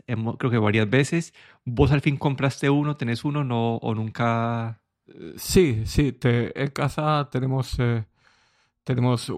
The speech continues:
Speaker 2: uno cada uno, sí, y, y lo utilizamos, bueno, luego si quieres hablamos un poco más del uso, pero sí, eh, compro-, compré.
Speaker 1: Sí, porque bueno, aquí han habido muchas noticias y voy a tratar de, de resumir la situación lo mejor que pueda.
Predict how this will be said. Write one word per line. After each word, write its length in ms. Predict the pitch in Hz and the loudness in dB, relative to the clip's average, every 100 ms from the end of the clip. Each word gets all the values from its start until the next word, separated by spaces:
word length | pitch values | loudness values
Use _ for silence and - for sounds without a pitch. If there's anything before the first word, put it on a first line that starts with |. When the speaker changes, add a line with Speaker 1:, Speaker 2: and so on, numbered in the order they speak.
| - - | -10 -10
Speaker 2:
uno 300 | - 131 123 | 0 2 4
cada 220 | 113 120 113 | 2 2 2
uno, 260 | 127 143 | 2 0
sí, 220 | 139 113 104 - - | -2 -4 -6 -12 -8
y, 600 | 123 113 113 107 101 - _ _ _ - | -4 -4 -4 -6 -8 -14 _ _ _ -2
y 140 | 120 | 2
lo 80 | 110 | 2
utilizamos, 800 | 107 117 101 117 117 120 120 107 | 2 -2 0 0 2 0 -2 0
bueno, 240 | 117 113 82 _ _ _ _ - | -2 -2 -8 _ _ _ _ -10
luego 240 | 123 107 | -6 -6
si 140 | - 117 | -8 -8
quieres 200 | 113 113 | -6 -4
hablamos 320 | 113 113 113 | -4 -4 -4
un 80 | 120 | -4
poco 160 | 110 | -2
más 140 | 113 113 | -2 0
del 120 | 110 | -2
uso, 220 | 113 135 | -2 -4
pero 160 | 110 110 | -4 -2
sí, 260 | 117 113 - - - - _ - | -2 -2 -6 -20 -20 -20 _ -8
eh, 260 | 113 113 | -4 -4
compro-, 440 | - 113 113 - - | -4 -4 -6 -14 -6
compré. 360 | 117 110 110 - - | -6 -4 -4 -6 -10
Speaker 1:
Sí, 260 | - 151 113 - | -2 -2 -2 0
porque 280 | 151 - 135 | 0 2 4
bueno, 300 | 123 104 98 | 2 0 -4
aquí 420 | 101 131 - 139 | -4 -4 -2 0
han 140 | 143 165 | 2 4
habido 340 | 170 160 156 | 4 4 4
muchas 540 | 151 156 165 147 170 | 4 4 4 4 0
noticias 680 | 147 - 131 113 156 165 - - | -2 0 -2 0 0 -2 -4 0
y 220 | 139 123 | 2 2
voy 260 | - 214 | 0 0
a 20 | 120 | 2
tratar 240 | 127 120 | 4 4
de, 380 | 120 139 139 139 | 6 6 4 4
de 160 | 123 | 2
resumir 540 | 131 139 - 117 117 117 | 4 4 4 4 6 4
la 60 | |
situación 540 | 127 147 123 - 117 127 | 4 2 2 2 2 2
lo 80 | 135 | 4
mejor 380 | 123 - 107 | 2 2 0
que 100 | - | -2
pueda. 560 | 120 - 120 117 127 | -4 2 4 4 2